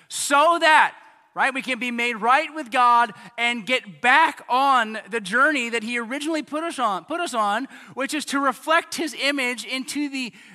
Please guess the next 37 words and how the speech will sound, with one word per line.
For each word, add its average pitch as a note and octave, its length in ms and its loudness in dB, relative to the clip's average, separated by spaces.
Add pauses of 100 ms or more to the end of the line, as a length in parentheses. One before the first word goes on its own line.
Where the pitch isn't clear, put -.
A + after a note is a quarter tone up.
(180)
every D4+ 480 0
nook A#3+ 520 -2
and B3 180 -10
cranny C#4 560 -4
of G#3+ 160 -4
this A#3 260 -8
earth B3+ 280 0
that B3+ 100 -10
he A3 200 -8
has A3 160 -6
created. D3 500 -12 (2500)
And D3+ 140 -18
so F#3 80 -12
he's F#3 180 -10
stirred D#3+ 380 -8
up. E3 260 -6
Paul's F3+ 300 -6
stirred G3 280 -6
up, F#3 120 -4
and E3 80 -16
he D#3+ 80 -14
goes G3 540 -8
and E3 180 -16
he D#3+ 160 -14
shares D#3+ 800 -12 (640)
because - 240 -18
he E3+ 100 -14
must. D3+ 720 -18 (3000)
Or D#3 80 -20
he F#3 120 -18
goes, E3+ 240 -16
"This G3 200 -12
is F#3 140 -16
no F#3+ 220 -10
way E3+ 200 -12
to D3 100 -18
live. B2 560 -20